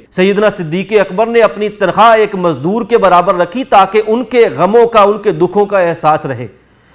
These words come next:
सैयदना उमर फारूक रदी अल्लाह तआला अन्हु कहत के अय्याम में अवाम के दर्द में शरीक होने के लिए सारा कुछ मुयस्सर होने के बावजूद खुद कभी खाते कभी ना खाते, ताकि अवाम के दर्द के अंदर शामिल रहें और उनको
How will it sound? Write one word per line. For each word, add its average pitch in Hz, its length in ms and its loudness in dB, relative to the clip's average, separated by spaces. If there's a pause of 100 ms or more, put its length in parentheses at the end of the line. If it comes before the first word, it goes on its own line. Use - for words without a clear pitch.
(240)
सैयदना 220 360 2
उमर 233 340 4
फारूक 214 460 2
रदी 208 240 0
अल्लाह 196 340 2
तआला 190 200 2
अन्हु 233 200 -2 (100)
कहत 226 340 0
के 233 60 0
अय्याम 196 420 2
में 233 160 0
अवाम 208 460 4
के 226 240 0
दर्द 214 240 0
में 220 140 -2
शरीक 226 380 -4
होने 240 240 2
के 226 160 0
लिए 180 300 -4 (400)
सारा 240 420 4
कुछ 254 280 -4
मुयस्सर 196 480 2
होने 208 280 2
के 233 160 -6
बावजूद 185 640 0
खुद 240 340 -2
कभी 208 220 -4
खाते 175 380 -2
कभी 170 240 -6
ना 139 160 -4
खाते, 190 340 -8 (880)
ताकि 220 320 2
अवाम 233 580 4
के 254 180 0
दर्द 233 320 0
के 262 120 -2
अंदर 247 300 0 (500)
शामिल 220 420 2
रहें 233 280 2
और 269 120 6
उनको 247 300 0